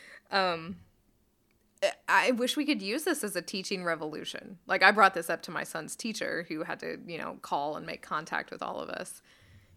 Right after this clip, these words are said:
I was like, "I wish that we could bring this up."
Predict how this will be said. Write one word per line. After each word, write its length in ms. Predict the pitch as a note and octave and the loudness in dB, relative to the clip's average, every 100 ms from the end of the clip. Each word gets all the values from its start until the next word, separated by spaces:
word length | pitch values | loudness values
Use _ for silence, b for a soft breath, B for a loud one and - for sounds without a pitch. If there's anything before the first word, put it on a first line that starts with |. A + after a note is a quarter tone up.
| - | -12
I 20 | |
was 140 | G3 F#3+ | -8 -6
like, 120 | F#3 | 0
"I 80 | G3 | 0
wish 260 | G3 G#3 - | 0 -2 -4
that 180 | G#3 G3+ | -4 -2
we 140 | G3 | -4
could 360 | F3+ F#3+ F3 - | -4 -6 -8 -6
bring 220 | F#3 F#3 | -4 -4
this 180 | F3+ - | -4 -4
up." 320 | C4 C4 - | -4 -6 -16